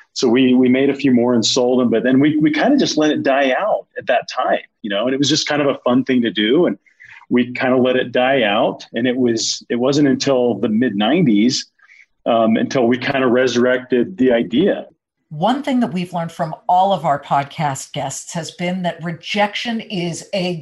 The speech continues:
Speaker 2: guarantee. So just get ready to embrace it. John Paul DeJoria of Paul Mitchell Hair Care told us that you should never listen to rejection, but get up and learn from it.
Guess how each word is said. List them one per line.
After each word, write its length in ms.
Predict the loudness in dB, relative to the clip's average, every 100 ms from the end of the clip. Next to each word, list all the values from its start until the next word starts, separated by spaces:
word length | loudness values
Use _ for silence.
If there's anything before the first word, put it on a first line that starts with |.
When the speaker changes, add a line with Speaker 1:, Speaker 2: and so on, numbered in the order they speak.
| -6
Speaker 2:
guarantee. 880 | -4 -2 -4 -8 -10 -12 -12 -16 _
So 180 | -12 -10
just 240 | -10 -8
get 220 | -2 -2 0
ready 260 | -2 -2
to 160 | -8 -10
embrace 460 | -8 -6 -6 -8
it. 180 | -12 -16 -20 -14 -12
John 320 | -2 0 0 0
Paul 240 | 0 0
DeJoria 560 | -2 -6 -4 -4 -4 -4
of 140 | -6
Paul 200 | -4 -2
Mitchell 300 | -2 -6 -8
Hair 220 | -6 -8 -8
Care 240 | -10 -12
told 280 | -6 -6 -6
us 160 | -10 -6
that 180 | -6 -6 -14 -20 -8
you 80 | -4
should 300 | -2 -4 -4
never 640 | -4 -2 0 0 0 -4 -6
listen 240 | -8 -10
to 60 | -10
rejection, 640 | -10 -4 -4 -2 -6 -6
but 280 | -2 -2 -2 _ _ _
get 180 | -4 -2
up 280 | -2 -4 -10 _ _ _ -8
and 220 | -8 -6
learn 240 | -8 -8
from 280 | -10 -14 -14
it. 100 | -16